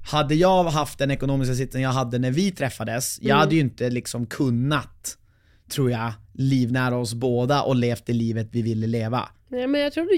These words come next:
Speaker 2: hjälpte mig första månaden dock med, med hyran där.
Speaker 1: Jo, det gjorde
Speaker 2: För
Speaker 1: jag
Speaker 2: du
Speaker 1: ju
Speaker 2: visste att
Speaker 1: säkert.
Speaker 2: så här, jag har
Speaker 1: Jo, men
Speaker 2: inte
Speaker 1: du sa också, "Jag tar ett jobb direkt."
Speaker 2: Ja, exakt.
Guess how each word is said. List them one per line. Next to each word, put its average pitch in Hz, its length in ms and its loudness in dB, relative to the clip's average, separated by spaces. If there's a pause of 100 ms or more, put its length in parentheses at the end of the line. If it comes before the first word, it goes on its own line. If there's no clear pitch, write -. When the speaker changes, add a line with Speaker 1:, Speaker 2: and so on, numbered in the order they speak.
Speaker 2:
hjälpte 285 280 -2
mig 349 140 -2
första 226 340 -4
månaden 214 500 -2
dock 180 200 -6
med, 185 220 -6
med 190 260 -4
hyran 190 440 -2
där. 165 200 -2
Speaker 1:
Jo, 214 300 2
det 208 140 2
gjorde 226 300 2
Speaker 2:
För - 20 6
Speaker 1:
jag 151 80 6
Speaker 2:
du 147 40 6
Speaker 1:
ju 147 60 6
Speaker 2:
visste 202 200 2
att 254 60 4
Speaker 1:
säkert. - 160 0
Speaker 2:
så 214 60 -2
här, 190 80 2
jag 175 140 0
har 175 320 -4
Speaker 1:
Jo, 190 160 8
men 202 120 4
Speaker 2:
inte 226 120 4
Speaker 1:
du 202 140 2
sa 226 160 2
också, 185 140 0
"Jag 165 200 4
tar 190 100 4
ett - 100 -4
jobb 165 240 2
direkt." - 640 -2
Speaker 2:
Ja, 254 340 2
exakt. - 360 -2